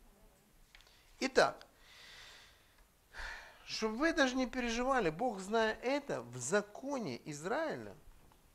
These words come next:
специально делает одну, там, там несколько постановлений, которые предотвращают поклонение стихиям мира.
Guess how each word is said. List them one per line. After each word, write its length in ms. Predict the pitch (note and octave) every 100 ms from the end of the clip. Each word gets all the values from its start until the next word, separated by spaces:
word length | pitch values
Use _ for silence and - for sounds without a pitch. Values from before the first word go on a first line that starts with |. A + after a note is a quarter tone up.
| - - - _ _ - - _ _ _ _ _ _ _
специально 760 | - - F#3+ - A#3+ D4 C4+ D#3+
делает 500 | C#3 A#3+ C4 A#3 -
одну, 560 | D#3+ C#3 E3+ A#3+ C4 A#3 - _ _ _ _ _ _ _ _
там, 160 | C3+ A#2 - -
там 180 | D3+
несколько 420 | G3 E3+ D3+ B2+ B2+
постановлений, 840 | C#3 - D3 C#3+ D3 C4+ C4+ B2+
которые 340 | C#3 - E3
предотвращают 1120 | B2+ D#3+ F3 D#3+ D#3 D3+ D3+ C3+ A3 A#3+ - - - - - - - _ _ _ - -
поклонение 840 | D3 C#3+ D3 D3+ D#3 G3 D3+ A#2+ A#2
стихиям 680 | - C3 A#2+ D3+ D3 C#3 C3+
мира. 260 | B2 G#2